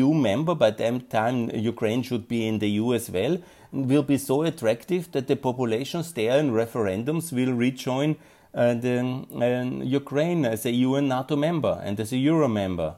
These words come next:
of course. That is wha-, how it worked in Germany. And then these, um, regions, uh, like Saxony and Thuringia have joined very simple in a fast process, one year, E U, nato,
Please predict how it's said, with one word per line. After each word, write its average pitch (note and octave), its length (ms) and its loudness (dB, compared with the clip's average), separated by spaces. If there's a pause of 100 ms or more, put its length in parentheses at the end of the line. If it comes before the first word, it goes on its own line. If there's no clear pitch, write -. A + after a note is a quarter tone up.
of G#2+ 300 -6
course. E2+ 320 -6 (320)
That A#2 200 -2
is B2+ 240 -4
wha-, A#2+ 200 2
how A2+ 200 4
it B2 140 -2
worked B2+ 320 -2
in C3 140 2
Germany. G2+ 640 0 (280)
And G#2 280 -4
then A2 420 -2
these, A2 360 -4
um, G#2 420 2
regions, C#3 560 0
uh, A#2 340 0
like G#2 240 0
Saxony B2 560 0
and B2 160 -2
Thuringia C3 480 2 (220)
have D3 400 -4
joined C#3+ 340 2
very C#3+ 240 2
simple D3+ 460 0
in C3 220 0
a C3+ 180 2
fast B2+ 340 0
process, C#3 420 -2
one C3 220 0
year, C3+ 220 4
E C#3+ 120 0
U, C#3 200 4
nato, C#3+ 500 -2